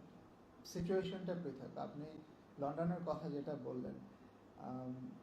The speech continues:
এখানে মন্ত্রণালয় সবসময় যাদেরকে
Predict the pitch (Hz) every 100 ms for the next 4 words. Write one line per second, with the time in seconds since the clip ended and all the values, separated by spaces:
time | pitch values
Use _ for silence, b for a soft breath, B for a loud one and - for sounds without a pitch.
0 | - - - - - - - - 170 170
1 | 190 190 208 208 202 - - - - -
2 | - 139 151 170 190 190 196 165 160 185
3 | 185 170 143 160 160 170